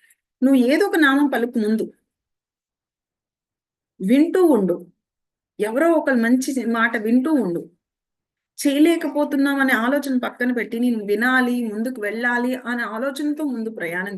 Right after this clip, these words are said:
చేయి. అలా చేస్తున్నా, నన్ను పొందడానికి ప్రయత్నిస్తున్నా. నేను ఇందాక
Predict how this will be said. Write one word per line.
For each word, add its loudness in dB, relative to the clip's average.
చేయి. -12
అలా -2
చేస్తున్నా, -4
నన్ను -4
పొందడానికి 0
ప్రయత్నిస్తున్నా. -6
నేను -4
ఇందాక -2